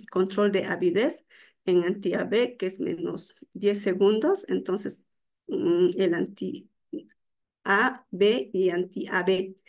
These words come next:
y el anti-D, que es menor a veinte segundos. Por eso se les calificó con un cien por ciento. Frecuencia de, mm, cumplimiento del título requerido para reactivos séricos.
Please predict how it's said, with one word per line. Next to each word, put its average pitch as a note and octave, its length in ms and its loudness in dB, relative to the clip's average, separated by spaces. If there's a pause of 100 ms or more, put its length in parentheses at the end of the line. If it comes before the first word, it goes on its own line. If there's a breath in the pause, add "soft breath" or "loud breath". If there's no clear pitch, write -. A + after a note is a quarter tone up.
(240 soft breath)
y F#3+ 80 0
el F3 80 2
anti-D, G3+ 560 -2
que - 100 -4
es F#3 120 -4
menor F3+ 420 2
a - 80 -6
veinte F3+ 380 -2 (320)
segundos. F#3 460 -4
Por F3+ 180 0
eso F3+ 180 -2
se - 140 -6
les - 160 -4
calificó - 520 -6
con F#3 200 0
un F#3 80 2
cien F#3+ 280 -2
por - 160 -4
ciento. - 440 -6 (2500 soft breath)
Frecuencia A#3 720 0
de, F#3+ 360 0
mm, F#3 520 4
cumplimiento G#3 720 2
del F#3 280 -4
título A#3+ 460 -2
requerido F#3 600 -2
para F3 220 -4
reactivos F#3 600 -2
séricos. - 800 -2